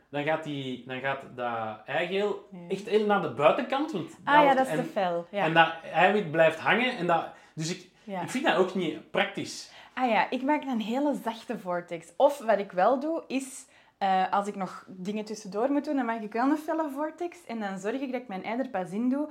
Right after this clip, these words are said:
Speaker 2: het moment dat je hem bijna niet meer ziet.
Speaker 1: Ja, dus dit
Speaker 2: En
Speaker 1: kan
Speaker 2: dat
Speaker 1: ook wel
Speaker 2: is,
Speaker 1: een case
Speaker 2: ja.
Speaker 1: zijn van Christian die het recept te letterlijk neemt.
Speaker 2: I-, ja,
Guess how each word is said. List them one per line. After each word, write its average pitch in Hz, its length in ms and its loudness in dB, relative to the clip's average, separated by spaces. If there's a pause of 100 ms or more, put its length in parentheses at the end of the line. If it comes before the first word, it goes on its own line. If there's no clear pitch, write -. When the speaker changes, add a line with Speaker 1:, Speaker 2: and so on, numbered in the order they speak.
(200)
Speaker 2:
het - 80 -14
moment 214 320 0
dat 294 120 -2
je 226 60 -8
hem 185 120 -4
bijna 254 340 2
niet 233 140 -2
meer 185 200 -6
ziet. - 800 -12
Speaker 1:
Ja, 143 280 2
dus 156 240 -8
dit 165 120 -6
Speaker 2:
En 190 160 -6
Speaker 1:
kan 202 160 2
Speaker 2:
dat 220 80 4
Speaker 1:
ook 214 80 -2
wel 220 140 2
Speaker 2:
is, 190 120 0
Speaker 1:
een 160 60 -6
case 185 120 -4
Speaker 2:
ja. 208 80 -2
Speaker 1:
zijn 196 380 -10
van 175 200 -8
Christian 160 460 -6
die 147 100 -2
het 135 100 -4
recept - 300 -16
te 120 80 -8
letterlijk 113 440 -12
neemt. 104 260 -16 (560)
Speaker 2:
I-, 214 180 -6
ja, 208 540 0